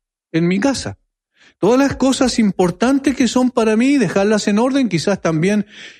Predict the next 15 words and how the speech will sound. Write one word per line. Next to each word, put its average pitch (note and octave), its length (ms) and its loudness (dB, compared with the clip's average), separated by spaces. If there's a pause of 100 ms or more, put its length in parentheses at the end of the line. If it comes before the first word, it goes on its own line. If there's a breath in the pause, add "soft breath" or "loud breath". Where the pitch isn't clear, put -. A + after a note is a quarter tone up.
inclusive, E3 600 0
¿por D#3+ 240 -2
qué F3 120 0
no?, F#3+ 280 0
alguna D3 440 0
herencia, B3 680 0 (800)
y D#3 100 -2
entonces A3+ 520 0
te E3+ 100 -2
seguiré. A#2+ 440 -4 (1120)
No F3+ 140 0
era D#4+ 140 0
un F#3 120 0
asunto F3+ 760 -2 (500)
cualquiera. C#3+ 520 -2